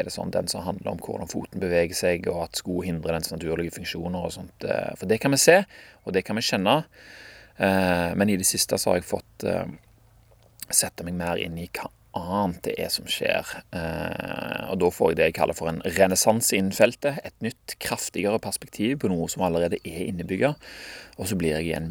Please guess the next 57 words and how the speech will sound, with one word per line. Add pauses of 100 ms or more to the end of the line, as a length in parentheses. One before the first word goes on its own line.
mega
oppslukt
av,
eh,
materialet
der,
og
jeg
er
på (220)
kontinuerlig
jakt
etter
hvor
jeg
kan
legge
til
rette
og (400)
jobbe
dette
her
inn
i
hverdagen,
sånn
at
både
jeg
og
resten
av
familien
igjen
kan
ta
denne
effekten
for
gitt
og
konsentrere
oss
om
det
vi
vil
gjøre, (400)
fremfor,
eh,
at
noe
vi
ikke
kan
se